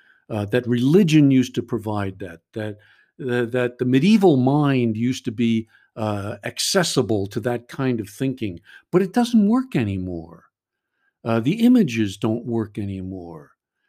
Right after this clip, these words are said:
The God images we have don't work anymore. And so we have to, we have to go inside and find this place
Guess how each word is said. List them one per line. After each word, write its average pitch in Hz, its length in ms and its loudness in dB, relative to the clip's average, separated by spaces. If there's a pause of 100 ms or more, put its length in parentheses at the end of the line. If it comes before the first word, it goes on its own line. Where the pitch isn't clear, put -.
(120)
The 143 80 -8
God 208 280 0
images 107 480 0
we 107 120 -10
have 98 340 -8
don't 202 240 -4
work 180 280 -2
anymore. 92 720 -6 (680)
And 131 180 -2
so 170 120 2
we 170 120 6
have 185 280 2
to, 156 200 4 (200)
we 143 100 2
have 175 120 0
to 143 60 -4
go 160 300 4
inside 160 580 -2
and 104 180 -8
find 143 440 -4
this 131 180 -6
place 135 480 -8